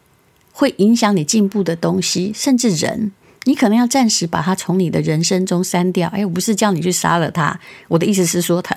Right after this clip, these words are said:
你，他的意见你可能先不要参考，不要每次做什么都去问那个老人家的意见，说，“啊，我安内好，安内不好。”我跟你讲，你问了三个之后，哈，你就变得牛不像、鬼不像、猪不像，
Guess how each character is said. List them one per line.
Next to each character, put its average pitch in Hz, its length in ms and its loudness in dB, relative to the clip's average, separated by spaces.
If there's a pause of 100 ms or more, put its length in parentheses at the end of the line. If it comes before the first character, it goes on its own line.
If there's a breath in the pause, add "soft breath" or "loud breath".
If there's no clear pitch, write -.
你， 175 80 2
他 170 160 2
的 170 100 2
意 180 120 0
见 175 240 2
你 131 220 -2
可 - 140 -4
能 151 120 0
先 170 180 0
不 160 100 -2
要 160 120 2
参 151 240 -4
考， - 180 -2 (280 loud breath)
不 208 80 6
要 220 140 4
每 160 140 2
次 - 180 0
做 190 220 2
什 143 160 -2
么 147 120 0
都 165 120 2
去 - 160 0
问 185 180 2
那 156 80 0
个 160 100 0
老 147 160 0
人 147 120 0
家 170 160 0
的 170 100 -4
意 180 140 0
见， 175 200 0
说 180 140 -2 (160 loud breath)
，“啊， 202 100 4
我 190 80 4
安 190 100 4
内 190 100 2
好， 202 200 2
安 160 180 0
内 170 140 2
不 143 160 2
好。” 175 100 2 (480 loud breath)
我 151 80 -6
跟 180 100 2
你 175 60 2
讲， 151 180 0
你 147 100 0
问 185 140 0
了 165 80 0
三 170 260 0
个 160 100 -2
之 151 200 -2
后， 156 260 -2
哈， 160 280 -10 (120)
你 156 180 0
就 185 200 0
变 170 320 0
得 147 240 -2 (300 loud breath)
牛 170 180 4
不 180 160 0
像、 180 260 0
鬼 180 180 -2
不 - 160 -6
像、 160 320 0
猪 175 200 2
不 - 160 -6
像， 147 360 0